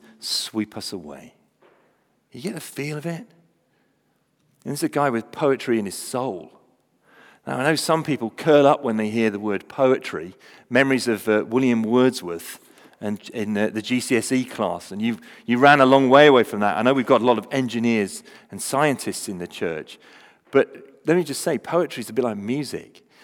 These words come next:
The more you, you just immerse yourself in it, the more it, it gets into and comes alive. And, and Isaiah's way of communicating is more powerful than if he'd just written us a letter. God gave him a vision, and I think the reason is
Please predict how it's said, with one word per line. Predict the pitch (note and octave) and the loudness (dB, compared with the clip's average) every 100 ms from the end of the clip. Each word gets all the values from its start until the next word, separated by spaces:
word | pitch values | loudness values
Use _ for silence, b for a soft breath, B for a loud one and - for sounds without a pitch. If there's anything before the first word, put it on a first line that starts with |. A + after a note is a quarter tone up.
| b - | b -10
The | |
more | B2 D3+ | -6 -4
you, | D3 A#2 - _ | -2 -4 -6 _
you | A#2 A2 | -14 -10
just | B2 - | -10 -8
immerse | G#2+ A#2 D#3 D#3+ | -6 0 0 -2
yourself | A#2 - - - | -8 -10 -12 -12
in | |
it, | F2 - | -14 -10
the | G2 | -6
more | A2+ G2+ | -4 -6
it, | - | -10
it | - - | -18 -14
gets | - G#2+ - | -12 -12 -10
into | G#2 - F2+ | -10 -10 -12
and | - | -10
comes | A2+ F2+ | -10 -8
alive. | F2+ G2+ F2 E2+ B B B B | -6 -6 -6 -8 B B B B
And, | B2+ B2+ | -4 -4
and | - C3+ | -2 2
Isaiah's | C3 A#2 D#3 A3 A3+ - | 2 2 2 4 4 0
way | C3 D3 F3+ | -4 2 4
of | E3+ | 4
communicating | - D3 D3 E3 - A#2+ G2+ - E2+ - _ B B B B | 2 -4 -2 -2 -2 -4 -4 -6 -12 -12 _ B B B B
is | C3+ B2 | -4 -2
more | B2 C3+ D3+ D#3+ | -4 2 4 4
powerful | D3+ C3 G#2 F2+ D#2+ D#2 _ b b b | 2 -2 -2 -4 -12 -14 _ b b b
than | A#2 | 0
if | A#2 | 0
he'd | A#2+ G#2+ | -4 -4
just | A#2+ G2+ G#2+ | -2 -2 -4
written | G#2 G2+ | -4 -4
us | F#2 | -8
a | F#2 | -4
letter. | F#2 - E2 D#2 - _ _ _ _ _ _ b b b | -4 -4 -12 -14 -18 _ _ _ _ _ _ b b b
God | D#3 A3 A3 | 6 6 6
gave | C#3 A2+ | 4 4
him | A2 | 0
a | G#2 | -2
vision, | G2+ A2 F#2+ F2+ D#2+ D#2+ | -2 -4 -4 -10 -14 -14
and | - A#2 | -8 -6
I | |
think | B2+ G3 D4 C#4 | -2 -2 -4 -6
the | |
reason | G3+ F#3 G3 - G2+ | -4 -2 -2 -6 -10
is | D2+ C#2 - - | -12 -16 -18 -20